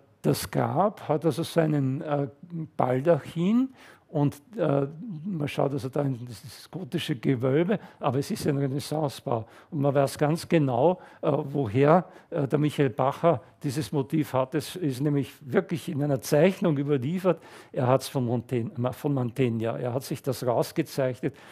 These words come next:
aus einer Wandmalerei von Mantegna.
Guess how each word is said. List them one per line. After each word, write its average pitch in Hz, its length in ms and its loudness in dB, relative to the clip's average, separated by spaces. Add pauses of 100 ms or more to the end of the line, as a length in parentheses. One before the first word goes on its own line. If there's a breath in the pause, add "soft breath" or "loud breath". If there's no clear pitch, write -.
(140 loud breath)
aus 127 260 -2
einer 135 260 0
Wandmalerei 123 640 -4
von 139 220 -8
Mantegna. 123 640 -10